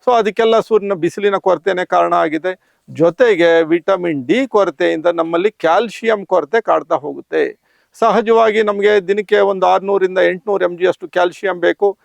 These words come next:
ಗರ್ಭಿಣಿಯರಿಗಾದ್ರೆ ಸಾವಿರದ ಇನ್ನೂರು ಎಂ ಜಿ ಅಷ್ಟು ಕ್ಯಾಲ್ಸಿಯಂ ಬೇಕು ಒಂದು ದಿನಕ್ಕೆ. So, ಕ್ಯಾಲ್ಸಿಯಂ ಜೀರ್ಣತೆಗೆ ವಿಟಮಿನ್ ಡಿ ಅವಶ್ಯಕ. ವಿಟಮಿನ್ ಡಿ ಇಲ್ಲ ಅಂದ್ರೆ ಕ್ಯಾಲ್ಸಿಯಂ ಇಲ್ಲ. ಕ್ಯಾಲ್ಸಿಯಂ ಕೊರತೆ ಆಯ್ತು ಅಂದ್ರೆ ಮೂಳೆಗಳ ದುರ್ಬಲತೆ ಆಗುತ್ತೆ, ಮೂಳೆಗಳ ಬೆಳವಣಿಗೆ ಕೊರತೆ ಆಗುತ್ತೆ.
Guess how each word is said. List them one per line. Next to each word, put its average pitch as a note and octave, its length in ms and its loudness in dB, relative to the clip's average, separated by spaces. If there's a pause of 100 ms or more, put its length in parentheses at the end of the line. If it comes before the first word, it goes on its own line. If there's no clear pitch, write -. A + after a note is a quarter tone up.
(240)
ಗರ್ಭಿಣಿಯರಿಗಾದ್ರೆ F3+ 880 2
ಸಾವಿರದ F3+ 380 0
ಇನ್ನೂರು F#3 300 -2
ಎಂ E3+ 140 -6
ಜಿ F3+ 80 -2
ಅಷ್ಟು F3 220 -4
ಕ್ಯಾಲ್ಸಿಯಂ F3 500 -2
ಬೇಕು E3+ 280 0
ಒಂದು E3 240 -6
ದಿನಕ್ಕೆ. E3+ 340 -4 (420)
So, A#3 200 2
ಕ್ಯಾಲ್ಸಿಯಂ G#3 680 0
ಜೀರ್ಣತೆಗೆ G3 580 2
ವಿಟಮಿನ್ E3+ 500 -2
ಡಿ A3 120 0
ಅವಶ್ಯಕ. E3 460 -2 (640)
ವಿಟಮಿನ್ G3 400 -2
ಡಿ A3+ 120 0
ಇಲ್ಲ G#3+ 160 0
ಅಂದ್ರೆ G3 240 0
ಕ್ಯಾಲ್ಸಿಯಂ F#3+ 600 -2
ಇಲ್ಲ. F#3+ 280 0
ಕ್ಯಾಲ್ಸಿಯಂ G#3 640 -2
ಕೊರತೆ G3+ 340 0
ಆಯ್ತು F#3 280 0
ಅಂದ್ರೆ F3+ 220 -2
ಮೂಳೆಗಳ F#3 440 0
ದುರ್ಬಲತೆ F#3 580 -2
ಆಗುತ್ತೆ, F3+ 480 0
ಮೂಳೆಗಳ F3 420 0
ಬೆಳವಣಿಗೆ F#3 480 0
ಕೊರತೆ F#3+ 340 -4
ಆಗುತ್ತೆ. F#3 460 0